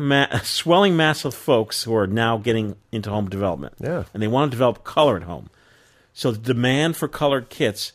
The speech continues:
Speaker 1: has skyrocketed. So no one can keep them in stock,
Speaker 2: Hmm.
Speaker 1: not even us.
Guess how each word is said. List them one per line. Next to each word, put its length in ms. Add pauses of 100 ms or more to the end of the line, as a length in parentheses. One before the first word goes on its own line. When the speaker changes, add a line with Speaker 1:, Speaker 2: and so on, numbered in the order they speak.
Speaker 1:
has 340 (160)
skyrocketed. 920 (400)
So 200
no 220
one 180
can 140
keep 240
them 160
in 160
stock, 540
Speaker 2:
Hmm. 100
Speaker 1:
not 120
even 220
us. 360